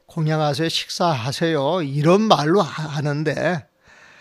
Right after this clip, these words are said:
그 말이 맞습니까? 이런 식으로 이제 질문을 하더라고, 보면은. 그러니까 이제 그 옆에 있는 사람들이 왁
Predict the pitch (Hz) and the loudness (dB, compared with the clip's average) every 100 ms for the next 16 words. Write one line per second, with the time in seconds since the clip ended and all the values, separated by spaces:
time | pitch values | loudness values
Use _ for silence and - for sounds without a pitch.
0 | - - - 165 160 196 160 113 - 165 | -20 -8 0 2 4 2 0 -2 -2 -2
1 | 147 151 165 139 160 175 233 202 - - | -2 0 0 2 2 2 0 -2 -2 -2
2 | 170 156 151 160 - 156 - 151 123 127 | 0 2 2 0 -2 -6 -2 -2 -2 -8
3 | 127 131 135 131 - - - - - - | -8 -8 -10 -12 -14 -20 -20 -20 -20 -20
4 | - - - 208 233 233 208 160 170 - | -20 -20 -2 2 6 6 4 4 2 4
5 | 185 196 180 190 | 4 4 0 -2